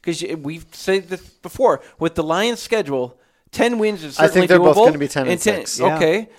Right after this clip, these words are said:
Speaker 2: Yep.
Speaker 1: And so you don't think, uh, the Cowboys or the Seahawks or Rams will get to ten? I think this year we'll have a,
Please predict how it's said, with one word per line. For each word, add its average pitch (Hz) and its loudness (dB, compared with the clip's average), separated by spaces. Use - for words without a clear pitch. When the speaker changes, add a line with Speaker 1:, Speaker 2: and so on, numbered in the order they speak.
Speaker 2:
Yep. 113 -4
Speaker 1:
And 160 0
so 185 -2
you 165 -4
don't 170 -4
think, 170 -8
uh, 139 0
the 135 -10
Cowboys 180 -2
or 156 -2
the 139 -2
Seahawks 170 -4
or 165 -8
Rams 156 -6
will 156 -12
get 165 -10
to 139 -20
ten? 170 -10
I 190 4
think 220 -2
this 214 -4
year 214 -2
we'll 151 -2
have 165 2
a, 127 -8